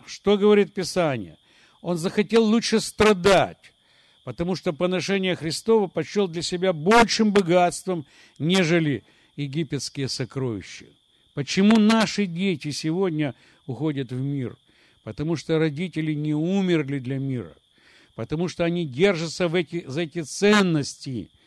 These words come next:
мирские, египетские, они не могут передать чистую веру, чистый курс жизни своим детям. Ибо он взирал на воздаяние, то есть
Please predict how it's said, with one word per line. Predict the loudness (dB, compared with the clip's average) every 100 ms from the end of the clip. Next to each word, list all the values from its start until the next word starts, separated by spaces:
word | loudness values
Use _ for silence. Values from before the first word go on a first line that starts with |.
| _ _ -8
мирские, | -6 -4 -6 -4 -4 -2 -4
египетские, | -4 -6 -4 -6 -8 -8 -4
они | -4
не | -4
могут | -4 -6 -8 -6
передать | -4 -2 -2 -2 -4 _ _ -8
чистую | -2 0 -2 -4 -4 0
веру, | 2 4 2 0 -6 _ _ _ -6
чистый | -2 -2 -4 -6
курс | 0 2 2
жизни | -2 0 0 2 0 -2
своим | -2 -2 -2 -2 -8 _ _ _
детям. | -10 -4 -4 -6 -14 -20 _ _ _
Ибо | -6 -2 0
он | 0 0
взирал | 0 -2 2 4 4
на | 2
воздаяние, | 0 -2 -2 -2 0 -4 -6 -10
то | -4 -4
есть | -4